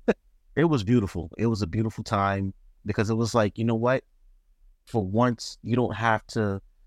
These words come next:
Well, who else did one? I think it was Jasmine Sullivan. She did one too, but she did a little too much with it. Um,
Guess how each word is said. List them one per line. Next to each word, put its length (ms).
Well, 220
who 180
else 240
did 180
one? 120
I 20
think 180
it 40
was 140
Jasmine 440
Sullivan. 540
She 200
did 220
one 160
too, 180
but 140
she 140
did 180
a 60
little 200
too 220
much 320
with 160
it. 120
Um, 560